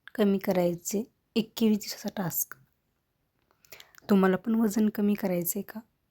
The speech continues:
वजनामुळे बरेचसे प्रॉब्लेम होतात का? जास्त काही करायची गरज पडणार नाही. मी हा एकवीस दिवस रुटीन फॉलो केला आहे. मी तुम्हाला सांगते त्या पद्धतीने तुम्ही सुरू करा.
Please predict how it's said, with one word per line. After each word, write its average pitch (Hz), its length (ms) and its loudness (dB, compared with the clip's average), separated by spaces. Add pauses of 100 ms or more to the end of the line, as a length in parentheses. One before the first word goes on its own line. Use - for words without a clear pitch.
(120)
वजनामुळे 190 540 0
बरेचसे 190 500 4
प्रॉब्लेम 214 440 4
होतात 196 240 2 (140)
का? 208 160 -4 (500)
जास्त 208 280 -2
काही 208 180 4
करायची 190 400 -2
गरज 180 260 -2
पडणार 190 340 -2
नाही. 185 380 -2 (1080)
मी 240 260 8
हा 247 140 0
एकवीस - 760 -2
दिवस 220 340 2
रुटीन 202 240 -2
फॉलो 185 420 2
केला 190 240 0
आहे. 202 420 -2 (880)
मी 220 80 4
तुम्हाला 220 340 4
सांगते 208 500 -2 (140)
त्या 220 120 2
पद्धतीने 214 460 2
तुम्ही 202 360 4
सुरू 190 300 -2
करा. 185 240 -8